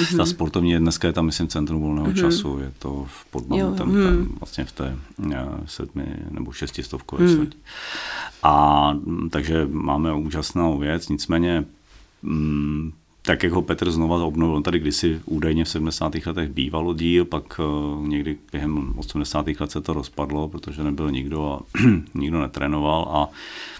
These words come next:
Speaker 2: Petr, když, eh, se mu narodili děti, tak vlastně chtěl nějakým způsobem to obnovit, takže obnovil ten, eh, oddíl sportovního šermu. Bohužel před, eh, téměř, už je to čtyři roky, zemřel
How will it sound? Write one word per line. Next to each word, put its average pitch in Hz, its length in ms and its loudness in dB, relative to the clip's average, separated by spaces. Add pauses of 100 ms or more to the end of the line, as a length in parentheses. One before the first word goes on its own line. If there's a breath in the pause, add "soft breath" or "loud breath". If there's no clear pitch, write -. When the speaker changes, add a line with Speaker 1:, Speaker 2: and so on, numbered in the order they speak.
(120)
Speaker 2:
Petr, - 240 -6
když, 71 340 -4
eh, 73 340 0
se - 140 -8
mu 71 60 -2
narodili 73 380 -2
děti, 73 260 -2
tak 71 160 -6
vlastně 71 260 -4
chtěl 71 320 -4
nějakým 71 340 -4
způsobem 76 320 -6
to 78 120 0
obnovit, 73 300 0
takže 78 240 -4
obnovil 73 380 -2
ten, 78 260 -2 (240 loud breath)
eh, 85 40 -2 (540)
oddíl 78 320 0
sportovního 80 580 -2
šermu. 76 440 -2
Bohužel 76 380 0
před, - 420 -6
eh, 71 240 0 (220)
téměř, 73 440 0
už - 160 -12
je 82 60 -4
to 78 120 -4
čtyři 78 340 -4
roky, 73 240 -2
zemřel 71 540 -4